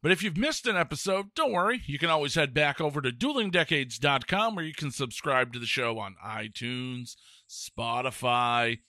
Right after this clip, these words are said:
everywhere podcasts are available. While you're on those interwebs, also float over and subscribe to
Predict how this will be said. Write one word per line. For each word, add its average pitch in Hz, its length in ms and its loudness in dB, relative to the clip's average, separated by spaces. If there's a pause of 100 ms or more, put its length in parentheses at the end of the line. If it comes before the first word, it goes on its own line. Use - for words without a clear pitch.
(160)
everywhere 143 540 0
podcasts 143 720 0
are 151 120 -2
available. 147 580 0 (500)
While 170 220 6
you're 180 160 2
on 190 160 6
those 147 220 -2
interwebs, 143 640 2 (240)
also 143 380 2
float 143 340 2
over 151 300 4
and 117 140 0
subscribe 139 720 0
to 202 380 0